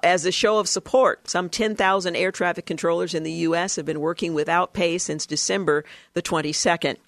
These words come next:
A terminal in Miami International Airport is set to reopen today after being closed at times over the, uh, weekend due to shutdown-induced staff shortages.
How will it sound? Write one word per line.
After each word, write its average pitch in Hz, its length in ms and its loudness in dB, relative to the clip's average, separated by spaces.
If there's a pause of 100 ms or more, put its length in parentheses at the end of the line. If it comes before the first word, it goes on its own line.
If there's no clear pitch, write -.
(280)
A - 60 0
terminal 240 420 2
in 220 160 2
Miami 202 480 2
International 190 560 0
Airport 185 380 2
is 175 80 -6
set 160 180 0
to 170 100 -2
reopen 185 540 4
today 165 380 2
after 165 280 -2
being 156 260 -2
closed 160 440 -2
at 151 140 -2
times 165 420 -4
over 151 220 -2
the, 139 220 -4
uh, 143 60 -2
weekend 180 440 -2
due 151 100 0
to 151 80 -4
shutdown-induced 165 1500 -2
staff 170 320 0
shortages. 185 680 0